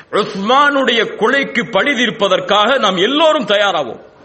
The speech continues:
யாரும் பின்வாங்க வேண்டாம், எல்லோரும் போருக்கு தயாராகுங்கள். இதோ, இது உஸ்மானுடைய கரம். உஸ்மான் இருந்தால் அவர் என்னோடு பைஅத் செய்திருப்பார் இதற்கு. நான் உஸ்மானுடைய கரத்-,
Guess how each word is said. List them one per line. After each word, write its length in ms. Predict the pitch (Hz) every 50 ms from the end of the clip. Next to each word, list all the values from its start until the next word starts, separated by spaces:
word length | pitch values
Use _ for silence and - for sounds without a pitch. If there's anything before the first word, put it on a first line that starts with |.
| - - - - -
யாரும் 600 | 120 143 175 214 262 294 302 311 330 311 196 202
பின்வாங்க 480 | 247 262 294 285 269 254 247 233 214 202
வேண்டாம், 480 | 208 233 233 233 262 294 320 311 -
எல்லோரும் 520 | 175 208 233 262 269 269 254 254 214 180 -
போருக்கு 360 | 202 233 262 220 - - -
தயாராகுங்கள். 720 | 151 175 170 165 160 143 123 131 135 135 - - - - - _ _ _ _ _ _ _ _ _ 143
இதோ, 480 | 170 185 262 285 277 220 - - - - - - -
இது 280 | 175 202 208 208 214
உஸ்மானுடைய 640 | 226 - - 254 269 294 269 220 220 202 208 180 -
கரம். 420 | - 175 175 151 107 - - - -
உஸ்மான் 400 | - 202 - 214 254 254 240 220
இருந்தால் 560 | 208 226 254 277 254 247 277 294 302 285 -
அவர் 180 | - 196 202 190
என்னோடு 320 | 202 233 247 254 247 -
பைஅத் 360 | 185 196 226 208 214 202 -
செய்திருப்பார் 460 | 196 190 165 175 180 - - 170 151 156
இதற்கு. 500 | 151 165 139 - - 117 - - - - - - - - - -
நான் 460 | 127 156 185 226 269 285 254 202 - -
உஸ்மானுடைய 720 | 196 208 - 285 285 294 269 254 240 240 220 226 196 -
கரத்-, 420 | - 185 202 240 214 - - -